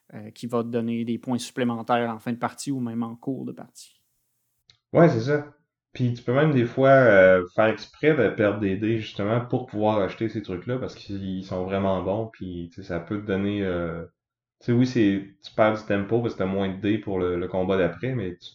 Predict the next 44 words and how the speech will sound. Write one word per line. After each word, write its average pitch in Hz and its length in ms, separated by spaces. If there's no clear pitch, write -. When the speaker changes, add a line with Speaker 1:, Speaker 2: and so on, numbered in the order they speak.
Speaker 2:
tu, - 100
si - 420
tu, 95 440
t'es 104 80
capable 101 220
de 101 60
gagner 101 320
assez 98 180
de 80 40
choses 104 360
pour - 180
compenser, 92 840
ben 92 120
ça 90 120
peut 101 100
valoir 90 300
la 82 100
peine. 82 280
Il 123 80
y 123 40
a 127 40
aussi 127 180
un 185 60
petit 180 220
aspect, 151 520
euh, 104 240
euh, 98 240
une 113 80
autre 120 120
façon 131 240
de 131 40
faire 113 140
des 107 100
points, 131 200
en 117 80
fait, 143 140
c'est 131 100
qu'il 117 100
y - 20
a 104 40
des, 101 240
des 101 180
objectifs 104 460
cachés. 120 560